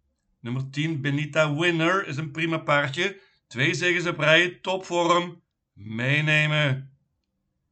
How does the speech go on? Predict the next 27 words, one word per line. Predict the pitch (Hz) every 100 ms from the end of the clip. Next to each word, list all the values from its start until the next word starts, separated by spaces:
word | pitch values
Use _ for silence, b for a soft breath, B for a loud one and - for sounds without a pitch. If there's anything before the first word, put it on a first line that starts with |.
| _ _
Nummer | 120 127
veertien, | 139 160 160 165 - - 151
Ice | 151 -
Cream | - 180 180 - -
Inn. | 180 175 214 233 B B B _
Goed | - 175 -
Fins | - 185 151 -
paardje. | 156 156 135 151 185 214 - _ _ _ _ _
Dat | - 120
het | -
prima | 139 175 156
gedaan | 160 156
heeft | 156 143
in | 165
de | 160
V | 151 156
vijfenzeventig | 151 135 151 147 143
op | 143
het | 139
eind. | 139 156 175 - _ _ _ _ _ _ _ _ _ _ _ _ _
Kan | - 196 180
winnen, | 170 165 165 - -
heeft | 131 135
hier | 127
het | 120 -
springspoor | - - - 151 170 135 170 160
gelood. | 160 156 147 135 -